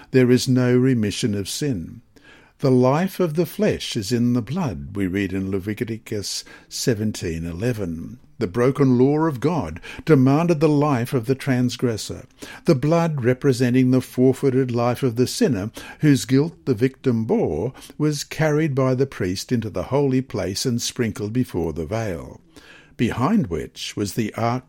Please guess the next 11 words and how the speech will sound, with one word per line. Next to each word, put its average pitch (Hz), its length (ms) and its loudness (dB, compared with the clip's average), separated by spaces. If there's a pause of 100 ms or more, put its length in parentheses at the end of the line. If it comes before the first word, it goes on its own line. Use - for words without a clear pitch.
containing 120 600 0
the 110 100 0
law 120 420 2
that 120 200 -2
the 131 100 -2
sinner 127 420 0
had 110 240 -8
transgressed. 127 840 -4 (580)
By 165 260 2
this 165 260 2
ceremony, 90 800 -2